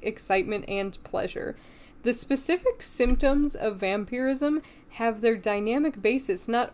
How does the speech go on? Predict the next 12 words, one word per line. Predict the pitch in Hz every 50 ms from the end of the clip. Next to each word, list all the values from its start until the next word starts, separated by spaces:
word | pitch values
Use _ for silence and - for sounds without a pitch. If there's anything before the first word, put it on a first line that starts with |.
| - -
only | 262 320 370 403 330 247 202 190 185
in | 196 208 196
the | 190 196
unresolved | - - 247 269 294 311 311 285 311 294 302 294 - -
conflicts | - - 269 285 320 311 285 - - - 190 - - -
at | 185 -
the | 208 196 - - - -
oral | 285 320 330 320 311 302
sadistic | 285 - - 302 285 233 254 277 269 - - 262 247 - -
level, | 240 247 262 262 240 - 180 - - - - - - - - -
but | - 240 226
at | 226 226 220